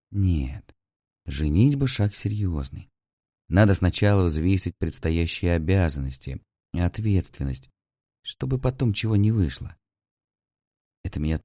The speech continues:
так беспокоит, я теперь все ночи не сплю. И, признаться, я боюсь. У неё с братом какой-то странный образ мыслей. Рассуждают они как-то, знаете ли,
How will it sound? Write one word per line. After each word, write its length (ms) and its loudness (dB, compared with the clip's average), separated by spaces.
так 200 0
беспокоит, 720 0
я 140 4
теперь 240 0
все 180 0
ночи 300 6
не 120 -2
сплю. 360 -8
И, 80 -6
признаться, 480 0
я 120 4
боюсь. 560 0
У 60 -2
неё 220 2
с 100 -4
братом 480 -2
какой-то 420 0
странный 540 0
образ 340 -2
мыслей. 520 0
Рассуждают 720 0
они 180 2
как-то, 340 -2
знаете 400 0
ли, 120 -2